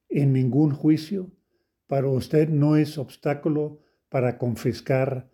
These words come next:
hasta sus casas de habitación. La justicia tiene reglas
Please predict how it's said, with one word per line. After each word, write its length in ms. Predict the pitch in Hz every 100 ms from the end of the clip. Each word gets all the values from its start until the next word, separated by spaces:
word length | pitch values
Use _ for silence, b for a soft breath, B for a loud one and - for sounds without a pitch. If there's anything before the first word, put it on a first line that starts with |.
| _ _ _
hasta 300 | 139 - 127
sus 320 | - 120 110
casas 720 | - 143 131 147 120 - - _
de 120 | 131
habitación. 760 | 117 110 104 107 95 110 90 87 _ _ _ _ _ _ _
La 140 | 127
justicia 760 | 123 135 120 - 165 170 196 -
tiene 340 | - 147 139
reglas 760 | 120 127 113 110 87 - -